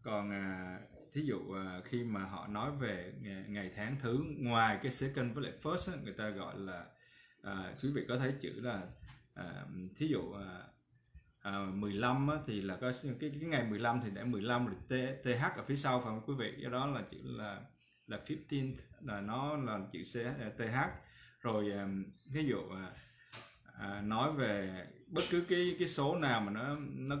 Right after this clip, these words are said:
kết thúc bằng, à, à, số ba đó thì là nó có chữ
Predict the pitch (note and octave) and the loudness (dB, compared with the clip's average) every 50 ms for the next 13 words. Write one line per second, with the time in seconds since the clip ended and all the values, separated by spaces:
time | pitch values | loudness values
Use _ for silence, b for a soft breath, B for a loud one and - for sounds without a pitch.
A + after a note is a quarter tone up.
0 | C#3+ F3+ F#3 F3+ F#3+ G3+ G3+ - D3 B2+ A#2 G#2+ G#2 G2+ G2 G2 F#2+ F#2 F2 E2 | 2 0 0 2 0 -2 -2 0 0 0 2 2 2 0 0 -2 -2 -4 -4 -6
1 | E2 - - - - - F#2+ F#2 F2+ - - C#3 C#3+ D3 C#3 C#3 C#3+ C#3+ D3 C#3+ | -8 -10 -14 -16 -16 -16 -12 -6 -4 -4 -2 0 4 6 8 8 8 8 8 6
2 | C#3+ D#3+ D#3+ - - - - - A#2+ A2+ G#2 G#2 G2+ G#2 G#2 G#2 G2+ G2+ G2 F#2+ | 6 4 2 0 -2 -4 -8 -4 -2 0 0 2 2 2 2 2 2 2 0 0
3 | G2 G#2 A#2 B2+ C#3+ D#3 D3+ - - G#3 | 0 0 0 0 0 0 0 0 -2 -2